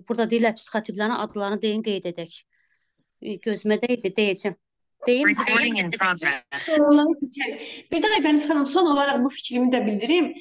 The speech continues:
Speaker 3: və belə başa düşdüm ki, psixotipləri bilmək eyni zamanda bizdə qınaq hissini aradan qaldıracaq. Yəni,
Speaker 1: Çox.
Speaker 3: bayaq, bayaq qeyd elədiniz, e, məsələn, deyəcəklər, "Bu nə yüngül xarakterli insandır."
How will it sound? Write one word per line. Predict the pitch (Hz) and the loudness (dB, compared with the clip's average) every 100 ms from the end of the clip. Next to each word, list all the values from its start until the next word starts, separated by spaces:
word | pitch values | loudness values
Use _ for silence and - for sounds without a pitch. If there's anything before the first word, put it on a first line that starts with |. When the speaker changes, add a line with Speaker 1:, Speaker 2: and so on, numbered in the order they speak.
| - _ | -20 _
Speaker 3:
və | 269 330 | -2 0
belə | 359 359 | 2 0
başa | 392 330 330 | 0 0 -2
düşdüm | 330 294 - 294 294 | -2 -4 -2 0 2
ki, | 381 311 | 2 0
psixotipləri | - - 277 190 277 277 320 | -4 -6 -6 -4 -4 -2 -4
bilmək | 277 254 277 302 | -6 -6 -2 -2
eyni | 269 262 240 | -2 -6 -6
zamanda | 226 226 240 233 | -6 -6 -6 -8
bizdə | 220 254 214 | -6 -6 -4
qınaq | 240 240 240 - | -2 0 -2 -6
hissini | 208 - 214 233 | -16 -10 -2 0
aradan | 214 208 214 | 0 -2 -2
qaldıracaq. | 202 196 190 190 180 196 - _ - - - | -4 -4 -6 -10 -10 -12 -14 _ -20 -18 -2
Yəni, | 262 262 | 0 2
Speaker 1:
Çox. | 277 | 2
Speaker 3:
bayaq, | 302 277 208 262 233 233 202 240 | 4 2 -2 -4 -4 -2 0 2
bayaq | 302 269 208 | 2 2 0
qeyd | 240 220 | 0 0
elədiniz, | 220 214 214 220 | 0 -2 -4 -2
e, | 254 | -2
məsələn, | 254 247 240 226 214 | -2 -4 -6 -6 -4
deyəcəklər, | 233 226 240 226 220 | -4 -2 -2 -2 -4
"Bu | 240 | -4
nə | 233 | -4
yüngül | 214 240 220 214 | -4 -4 -4 -6
xarakterli | 208 196 208 208 214 202 196 202 | -6 -4 -4 -4 -6 -6 -6 -8
insandır." | 202 214 202 190 196 | -10 -12 -10 -10 -10